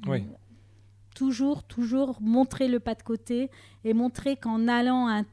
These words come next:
Speaker 2: tout petit peu plus loin, un tout petit peu plus longtemps, en étant un tout petit peu plus curieux, on peut, euh, avoir, euh, ressentir une expérience beaucoup plus valorisante,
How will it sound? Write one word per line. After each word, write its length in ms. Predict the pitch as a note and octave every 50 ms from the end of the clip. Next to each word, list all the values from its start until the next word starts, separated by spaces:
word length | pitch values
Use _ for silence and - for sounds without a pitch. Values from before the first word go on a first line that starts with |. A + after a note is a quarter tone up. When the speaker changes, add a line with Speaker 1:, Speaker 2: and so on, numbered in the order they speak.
| - - -
Speaker 2:
tout 120 | - E4
petit 200 | D#4+ - - C4+
peu 160 | - - C4+
plus 200 | C4 - - B3+
loin, 340 | B3 B3+ B3 B3 B3 A#3+ A#3
un 60 | A3+ - - -
tout 120 | - D4+
petit 220 | C4 - - C4
peu 140 | A3+ - B3+
plus 200 | - - - B3 A#3
longtemps, 400 | A#3+ A#3+ A#3 - B3+ B3 A#3+ A#3+
en 80 | A#3
étant 340 | A3+ A3 G#3+ - A#3 A#3 A3+
un 100 | G#3+ G#3+
tout 220 | - - - E4
petit 200 | C4+ - - C4+
peu 140 | A3+ - B3
plus 180 | - - - A3+
curieux, 480 | - - A#3 A3+ A3+ A3 A#3 B3+ C#4 C4+ - - - - - - - - - -
on 160 | G#3+ A3 A3
peut, 520 | G#3+ - - B3+ C4 C4 C4+ C4 C4 C4 A#3 G#3
euh, 500 | G3+ G3 F#3+ F#3+ F#3+ F#3 F3+ F3+ F#3 - A3+ A3 - - - - -
avoir, 580 | F#3 G3+ G3+ G3+ A#3 A#3 A#3 A#3+ A#3+ A#3+ A3
euh, 360 | A3 G3 F#3+ F#3 F3+ F3+ F3+ F3+
ressentir 580 | - G#3+ G3 - A3 G#3 - - B3+ B3 G#3+ A3+
une 120 | G#3 G#3
expérience 800 | G#3 G3 - - - A3 A3 A3 A3+ A#3 A#3+ A#3+ A#3+ A3+ - -
beaucoup 280 | G3+ F#3+ A3 G#3 A3+ A#3+
plus 160 | - - A#3
valorisante, 800 | G3 A#3 A3+ A3 A3 A3 A3 A3 G#3 A3 A3 A#3 C4 C4 - -